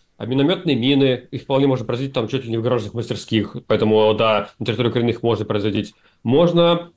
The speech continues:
артиллерийские снаряды, и Украина их производит там в каких-то там подземных, а, объектах.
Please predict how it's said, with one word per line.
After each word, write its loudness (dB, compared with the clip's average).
артиллерийские -2
снаряды, 0
и 0
Украина -4
их -4
производит 0
там 0
в -10
каких-то -6
там -2
подземных, 2
а, 2
объектах. -4